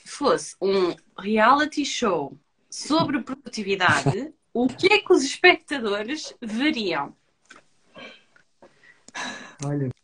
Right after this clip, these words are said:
Speaker 2: isso ainda pode dar um programa. Um re-, um reality show, o que é que as pessoas viam da minha parte? Ou seja, enquanto eu na, no reality, não é? Enquanto participante.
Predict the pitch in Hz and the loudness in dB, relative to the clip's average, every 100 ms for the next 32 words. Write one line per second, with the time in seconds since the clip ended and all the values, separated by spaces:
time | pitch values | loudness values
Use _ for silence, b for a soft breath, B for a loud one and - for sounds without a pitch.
0 | _ _ 139 B B B B B _ - | _ _ -10 B B B B B _ -10
1 | 143 147 147 156 160 160 196 180 160 147 | -4 -2 0 2 2 6 6 6 4 0
2 | 139 - B B B B 185 - - - | -4 -6 B B B B -16 -14 -4 2
3 | - - - 143 185 247 160 147 180 180 | 2 0 -4 0 2 4 4 6 6 6
4 | 180 170 - 160 139 165 165 160 - 160 | 4 0 2 0 2 2 0 0 2 4
5 | 151 170 165 - 208 156 175 175 160 160 | 4 2 0 -6 -2 2 2 2 0 -2
6 | 143 - - B B _ 151 190 160 151 | -2 -6 -16 B B _ 2 4 6 4
7 | 165 160 185 190 190 190 208 196 196 180 | 2 4 6 6 6 6 6 2 2 2
8 | 165 175 160 151 151 151 160 170 147 165 | 6 4 4 -2 -4 -4 -4 -4 -2 -4
9 | - 160 175 131 127 | -2 -2 -2 -2 -6